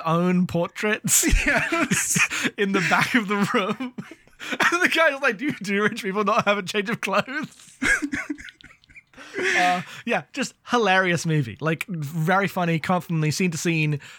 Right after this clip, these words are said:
Speaker 1: uh, delightful. The racing's fun, uh, has an incredible ending. Um, just throughout. I don't, I don't wanna, like, ruin it, but it's just good. It, it tickled me.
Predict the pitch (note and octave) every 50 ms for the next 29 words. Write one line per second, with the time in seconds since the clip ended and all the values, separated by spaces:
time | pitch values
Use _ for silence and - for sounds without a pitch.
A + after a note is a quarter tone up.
0 | - - D#3 D#3 D3+ - F3 E3 E3 F3 G3 - - E3 D#3+ D3+ D#3 D3+ - -
1 | - - - - - E3+ E3+ F3 F#3+ - - F#3+ E3+ - - G3 E3+ E3 D#3+ D#3
2 | D#3 D#3+ D3+ C#3 - - - - _ - D#3 D3 C#3+ C#3+ C#3+ C#3+ - D3+ C3+ F3
3 | E3 F3 D#3+ E3 F#3 G3+ F#3 D3 - G3 F#3+ E3 E3 D#3+ D#3+ D#3 D#3 D#3 D#3 D3+
4 | D3 D3+ C#3+ - - - _ _ _ - D3+ C#3 C#3 C#3 C#3 C#3 C#3 D3 A#2+ -
5 | - - G3 - - _ _ - - - - B3+ C4 B3+ A#3 F#3 D3+ - - F3
6 | G3 B3 B3 B3 B3+ C4 C4+ B3+ A#3 G#3 D3+ F3+ F#3 G#3+ G#3+ F3 D#3 C#3+ - -
7 | D3+ F3 F3 F3+ - - G#3 - - A3+ F#3 C3+ C3 D#3+ D#3+ F#3+ E3 - G#3 F#3+
8 | D#3+ C3+ A#2 G#2+ G2+ G#2+ B2+